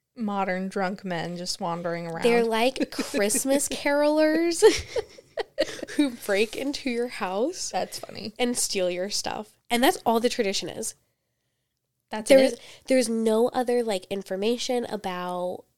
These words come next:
Speaker 2: um, like, where it came from exactly. Like, there's some theories that, um, kinda like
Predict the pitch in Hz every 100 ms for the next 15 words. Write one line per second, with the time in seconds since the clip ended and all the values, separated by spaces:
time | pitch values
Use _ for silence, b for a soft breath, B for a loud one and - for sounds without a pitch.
0 | _ 214 208 180 175 202 226 240 _ _
1 | _ _ 202 208 202 185 190 214 226 214
2 | - 254 415 277 214 202 180 180 - 180
3 | 185 - 196 190 196 202 214 208 214 214
4 | 208 180 170 170 170 _ b b b b
5 | b 220 190 180 196 294 339 277